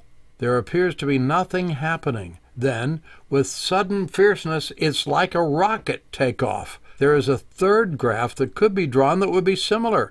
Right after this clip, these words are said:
An expectant mother knows a baby is growing in her womb. She knows the approximate time when it should be born, but until the sudden birth pangs that leave no doubt, the arrival time is uncertain.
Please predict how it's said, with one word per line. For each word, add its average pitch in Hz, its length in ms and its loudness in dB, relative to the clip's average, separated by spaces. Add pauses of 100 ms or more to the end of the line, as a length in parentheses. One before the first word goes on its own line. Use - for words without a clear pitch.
(160)
An 156 120 -2
expectant 190 720 -4
mother 143 340 2
knows 139 380 -2
a 135 60 -2
baby 131 380 -2
is 117 160 -2
growing 131 420 -2
in 117 80 -6
her 113 180 -4
womb. 113 460 -4 (360)
She - 280 -8
knows 127 420 -2
the 147 100 -2
approximate 139 760 -4
time 135 440 0
when 120 140 -6
it 135 100 -6
should 113 240 -6
be 113 120 -4
born, 139 440 0 (140)
but 160 160 4
until 175 460 4
the 196 120 6
sudden 156 720 2
birth 151 340 0
pangs 117 480 -2 (340)
that 127 180 -4
leave 139 360 2
no 165 240 2
doubt, 139 600 -2 (300)
the 120 120 -4
arrival 196 480 0
time 127 500 -2 (320)
is 127 220 0 (140)
uncertain. 104 920 -6